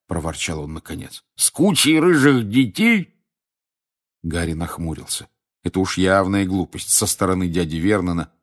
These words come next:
обзывать кого-то толстухой, когда его собственный сын Дадли был именно таким лет с трёх, а теперь и вовсе стал больше в ширину, чем в высоту.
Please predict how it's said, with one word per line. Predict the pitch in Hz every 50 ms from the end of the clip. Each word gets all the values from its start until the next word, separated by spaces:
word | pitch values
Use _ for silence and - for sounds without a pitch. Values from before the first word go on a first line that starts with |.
| _ -
обзывать | 117 110 110 107 120 131 117 104 92 - -
кого-то | - 110 117 110 95 85 - 85 -
толстухой, | _ - 107 98 87 - - - 139 139 123 - - 80 67 - _ _ _ _ _ -
когда | - 98 90 87 113
его | 107 107 101 104
собственный | 98 - - 127 120 - - - - - 98 92 92 90 92 95
сын | - - - 110 101 87 82 82
Дадли | 82 110 110 101 82 87 82 76 - _ _ _ -
был | 107 123 127 123
именно | - - 131 135 143 139 143 139 143 139 139 127
таким | - - 120 - - - 139 135 127
лет | 127 127 131 120 -
с | - - - -
трёх, | - 139 131 131 123 - - - - - - _ _ _ _ _ _ _ -
а | 101 95
теперь | 85 117 - 127 127
и | 139
вовсе | 143 143 117 - - 98
стал | 87 - - 101 92
больше | 85 92 101 90 - - 87
в | -
ширину, | - - 123 117 107 107 101 101 117 117
чем | - - 113 107
в | 104 101
высоту. | 104 101 - 110 101 - - 78 -